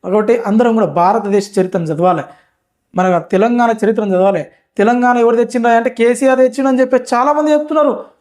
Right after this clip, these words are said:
తెలియకపోవడం వల్ల, అనాగరిక, అనాగరికమైన స్థాయిలో మనం ఉండడం వల్ల అట్లా చెప్తడం జరుగుతుంది. కేసీఆర్ ఒక్కడే కాదు మిత్రమా, తెలంగాణ కోసం కొన్ని వందల మంది చచ్చిపోయారు, కొన్ని పదుల మంది మేధావులు వాళ్ళ యొక్క మేధస్సును రంగరించి చేసినారు. నైన్టీన్ సిక్స్టీ నైన్లో ఈయన్నే మన పక్కకే ఉన్న సాస్పేట్,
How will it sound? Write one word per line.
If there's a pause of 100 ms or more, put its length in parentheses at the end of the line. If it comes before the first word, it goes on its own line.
(120)
తెలియకపోవడం
వల్ల, (220)
అనాగరిక, (560)
అనాగరికమైన
స్థాయిలో
మనం
ఉండడం
వల్ల
అట్లా
చెప్తడం
జరుగుతుంది. (360)
కేసీఆర్
ఒక్కడే
కాదు
మిత్రమా, (280)
తెలంగాణ
కోసం
కొన్ని
వందల
మంది
చచ్చిపోయారు, (300)
కొన్ని
పదుల
మంది
మేధావులు
వాళ్ళ
యొక్క
మేధస్సును
రంగరించి
చేసినారు. (300)
నైన్టీన్
సిక్స్టీ
నైన్లో (200)
ఈయన్నే
మన
పక్కకే
ఉన్న
సాస్పేట్,